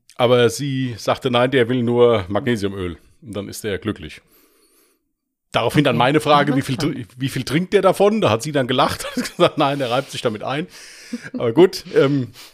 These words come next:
Speaker 1: nein, Tipp der Woche von mir, immer dranbleiben. Ich habe nämlich heute nach gefühlt fünf Wochen endlich eine Firma erreicht, die mir seit fünf Wochen ein Paket schuldet. Heute habe ich sie erreicht. Ja.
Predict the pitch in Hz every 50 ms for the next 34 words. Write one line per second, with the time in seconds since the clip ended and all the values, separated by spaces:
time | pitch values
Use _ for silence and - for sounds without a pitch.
0 | - - - - _ _ _ _ _ _ _ _ _ - 156 156 151 135 - -
1 | 214 - 202 180 170 190 190 175 - 175 156 156 160 170 165 160 160 - - -
2 | 151 151 147 127 117 123 127 123 127 113 92 90 87 - 127 - - 147 165 196
3 | 214 185 165 - - - 180 214 220 214 214 208 208 190 170 147 156 147 - -
4 | - 151 - - 202 220 214 202 - - - - - - 254 262 254 - - 190
5 | 196 - 170 151 - 202 208 226 208 214 196 - 170 - 160 147 - - 196 208
6 | 202 180 135 160 147 151 165 185 180 - - 180 160 156 151 143 147 131 - -
7 | 220 - - 180 156 160 - 143 131 131 - - 165 185 170 - 170 165 156 143
8 | - - - 180 180 156 127 151 160 151 - - 143 117 107 110 120 135 139 -
9 | - - _ _ _ _ _ _ _ _ _ _ _ - 113 127 131 127